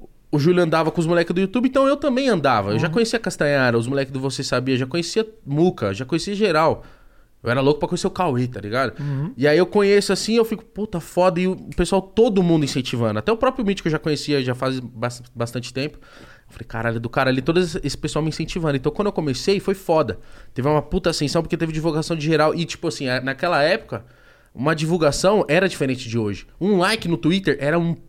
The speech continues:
Speaker 1: puta bagulho. Tipo, "Nossa, o Rafinha deu like nesse vídeo", muita gente ia ver.
Speaker 3: Uhum,
Speaker 1: Tipo assim,
Speaker 3: é.
Speaker 1: cem mil,
Speaker 3: É
Speaker 1: duzentas mil
Speaker 3: verdade, é
Speaker 1: pessoas ia
Speaker 3: verdade,
Speaker 1: ver.
Speaker 3: é verdade.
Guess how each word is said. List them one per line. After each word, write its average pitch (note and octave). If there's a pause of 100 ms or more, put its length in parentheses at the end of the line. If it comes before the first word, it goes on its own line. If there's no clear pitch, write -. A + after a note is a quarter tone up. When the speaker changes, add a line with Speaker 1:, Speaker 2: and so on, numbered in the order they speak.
(140)
Speaker 1:
puta D#3+
bagulho. A2+ (460)
Tipo, -
"Nossa, B2
o -
Rafinha B2+
deu C3
like C#3+
nesse C3+
vídeo", C#3+ (180)
muita F3+
gente C3
ia A2
ver. G2+
Speaker 3:
Uhum, D#3
Speaker 1:
Tipo D#3+
assim, C#3
Speaker 3:
é. B2+
Speaker 1:
cem G3+
mil, E3+
Speaker 3:
É -
Speaker 1:
duzentas D3
mil D#3 (200)
Speaker 3:
verdade, A#2+
é -
Speaker 1:
pessoas A#2
ia G2+
Speaker 3:
verdade, -
Speaker 1:
ver. G2+
Speaker 3:
é - (220)
verdade. C#3